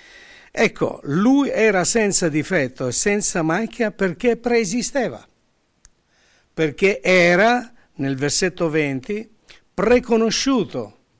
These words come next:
da Dio Padre prima della fondazione del mondo, ma manifestato negli ultimi tempi per voi, per tutti noi. Quindi ecco perché lui era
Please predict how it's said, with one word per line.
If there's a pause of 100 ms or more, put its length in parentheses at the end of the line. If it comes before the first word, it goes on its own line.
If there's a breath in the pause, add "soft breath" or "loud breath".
da
Dio
Padre (800 soft breath)
prima
della
fondazione
del
mondo, (440 soft breath)
ma
manifestato
negli
ultimi
tempi
per
voi,
per
tutti
noi. (1600 loud breath)
Quindi
ecco
perché
lui
era